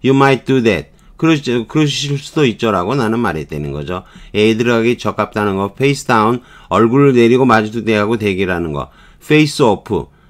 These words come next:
이것도 마찬가지예요. 얼굴을 이, 그 아래로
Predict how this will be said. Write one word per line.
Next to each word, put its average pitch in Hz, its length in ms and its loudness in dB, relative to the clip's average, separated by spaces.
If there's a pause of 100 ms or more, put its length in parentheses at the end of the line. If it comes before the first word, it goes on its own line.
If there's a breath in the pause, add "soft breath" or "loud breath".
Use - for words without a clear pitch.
(100 soft breath)
이것도 175 320 2
마찬가지예요. 131 640 0
얼굴을 123 480 0 (480 soft breath)
이, 117 300 2 (400)
그 117 260 0
아래로 120 600 2